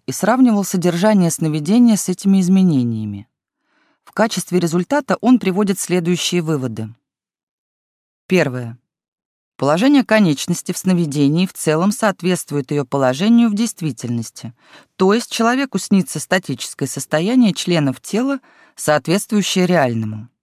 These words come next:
Второе. Если человек видит во сне движение конечности,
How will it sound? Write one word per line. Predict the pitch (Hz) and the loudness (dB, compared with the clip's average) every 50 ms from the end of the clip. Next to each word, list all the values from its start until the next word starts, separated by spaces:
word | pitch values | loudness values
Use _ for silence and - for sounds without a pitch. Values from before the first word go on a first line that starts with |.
| _ _ _ _ _ _ _ _ _ _ _ _ _ _ _ _ _ _ _ _ _ | _ _ _ _ _ _ _ _ _ _ _ _ _ _ _ _ _ _ _ _ _
Второе. | - - 226 294 302 240 160 143 135 131 127 - _ _ _ _ _ _ _ _ _ _ _ _ _ _ _ _ - | -6 -2 -2 0 0 0 -2 -2 -2 -6 -10 -12 _ _ _ _ _ _ _ _ _ _ _ _ _ _ _ _ -4
Если | - 135 165 262 330 - 254 | -2 0 0 0 0 0 -4
человек | 202 - - 190 185 175 160 160 - - | -4 0 0 2 2 2 2 0 -2 0
видит | 208 240 226 262 - | -2 0 0 0 0
во | 170 175 165 | 0 0 0
сне | - - 151 143 | 0 0 0 0
движение | 143 139 143 160 156 190 240 254 247 208 | 0 0 -2 0 2 4 6 6 6 4
конечности, | - - 175 160 147 131 110 - - 151 156 - - - 262 277 | 4 2 0 2 2 2 0 -2 -4 -6 -6 -6 -8 -10 -10 -10